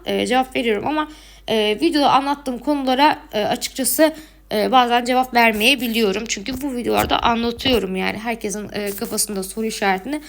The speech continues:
yani aydınlatmak istiyorum. Beyninizde hiçbir soru kalmasını istemiyorum. Bundan dolayı hepsini anlatıyorum. Bu şekilde hesaplamalar, ekran görüntüsü de alabilirsiniz. E, hepsi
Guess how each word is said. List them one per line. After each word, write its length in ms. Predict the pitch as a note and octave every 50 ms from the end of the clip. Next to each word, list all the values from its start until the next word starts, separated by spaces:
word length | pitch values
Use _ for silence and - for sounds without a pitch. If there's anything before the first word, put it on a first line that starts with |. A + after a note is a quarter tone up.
| - - - -
yani 120 | - - -
aydınlatmak 580 | - C#4+ D#4+ E4 D#4+ E4 E4+ E4+ E4+ E4+ E4+ E4
istiyorum. 380 | - - B3+ A#3 G#3+ G#3 G#3+
Beyninizde 520 | A#3 B3+ B3 A#3 A#3 A3+ G3+ A3 A#3+ A3+ - - - - - -
hiçbir 240 | D4+ - - B3+
soru 320 | B3+ - - B3+ B3+ B3 B3+
kalmasını 500 | - B3+ A#3+ A#3 A#3 A#3 A3+ - B3+ G#3
istemiyorum. 560 | F#3+ - - C4+ C4+ B3 A3+ A3 B3 C#4 C#4
Bundan 200 | C4+ C4 B3+ B3
dolayı 160 | A3+ B3+ C#4
hepsini 460 | C#4 C#4+ C#4+ - - A#3 B3+ C#4+ D4 D4 - - - - -
anlatıyorum. 580 | - C#4+ C#4+ C#4 C#4 C#4 - A#3+ - G3+ A#3+ C4+
Bu 60 | E4+
şekilde 480 | - - B3+ - A#3+ G#3+ A3 A3 C#4
hesaplamalar, 680 | D4+ C#4+ C#4 - B3 A3 A3+ - G3+ G3+ G3+ - - D#4+
ekran 420 | - C#4+ - - C4 C4 C4 C4
görüntüsü 340 | B3 C4 B3 A#3+ B3 A#3 -
de 40 | A#3
alabilirsiniz. 680 | G#3+ G3+ G3+ - C#3+ D3+ F#3+ - - - D4 E4+ E4+ E4+ - - - - - - - _ -
E, 360 | A3 G3+ G3+ G3+ - C3+ -
hepsi 520 | A3+ C4 B3+ - - - - C#4 C#4 -